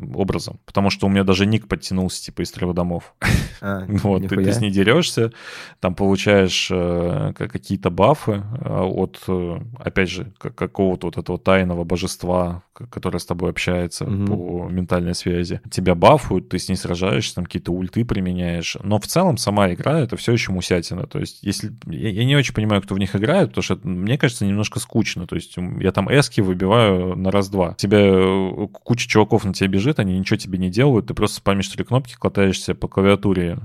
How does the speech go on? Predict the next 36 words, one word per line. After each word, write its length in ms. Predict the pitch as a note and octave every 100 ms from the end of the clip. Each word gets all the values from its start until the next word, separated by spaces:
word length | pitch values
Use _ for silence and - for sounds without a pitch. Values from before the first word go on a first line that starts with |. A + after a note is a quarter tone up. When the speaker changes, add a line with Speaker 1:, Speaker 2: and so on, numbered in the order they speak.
| A2
Speaker 1:
ну, 200 | G#2 E2+ -
в 40 |
данном 220 | F#2 F2+
случае 240 | - F#2 -
там 100 | E2+
под 120 | A#2
Speaker 2:
Мне 80 | A#2+ B2+
Speaker 1:
джойконом 220 | B2 F#2
Speaker 2:
пытался 180 | B2 B2
Speaker 1:
лицом. 220 | G#2+ G#2
Speaker 2:
объяснять 320 | A2+ - A2
чувак, 420 | - F#2 A#2+ - - _ -
сорян, 260 | - F#2+ G2
перебью, 300 | F#2 F#2+ A#2+
м, 160 | G#2+ G2 _ _ - G2+
мне 180 | G2+ A2+
пытался 440 | - G#2 G#2+ - G2+
объяснять 380 | F#2+ - G#2+
чувак 440 | - G2 G#2+ C#3 -
в 80 | F#2+
этот, 240 | F#2 F2 _ -
м, 420 | F2 F2+ F2 F2+
я 160 | F#2+ G2+
же 80 | G2
написал 320 | F#2+ - A#2+
тоже 180 | A#2 F#2
про 120 | F#2
мусятину 500 | F#2+ F2+ G2+ - F2
в 60 | -
канале, 360 | G#2 A2 B2+
Speaker 1:
Мгм. 160 | G2+ G#2
Speaker 2:
и 40 | G#2
чувак 320 | - A2 -
мне 100 | G2+
объяснил, 360 | G2 G#2 B2 B2
что, 280 | - G2